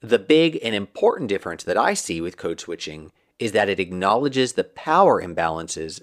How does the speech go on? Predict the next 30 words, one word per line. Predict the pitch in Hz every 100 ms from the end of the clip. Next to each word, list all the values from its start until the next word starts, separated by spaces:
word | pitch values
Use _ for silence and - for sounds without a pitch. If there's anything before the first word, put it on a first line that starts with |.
| _ -
that | 101
exist | 98 101 123 -
for | 190 170
those | 180 139
of | 85
us | 85 - - _
who | - 110
are | 101
marginalized. | 95 98 82 78 73 69 - - - _ _ _
Those | - 170 294 -
who |
have | 277 247
the | -
power | - 117 139 127
to | 107
establish | - 95 95 - 98 -
the | 92
standards | - 95 98 110 104
and | 87 87
norms | 90 82 71 82 - _ _
gain | 117 117
a | 135
privilege, | - 226 202 87 - 90 - _ _ _
since | - 113 -
their | 117 135
communication | 170 160 170 151 139 110
style | - 92 87 87 - -
becomes | 123 - - 170 185 120
the | 92
norm. | 82 76 - 85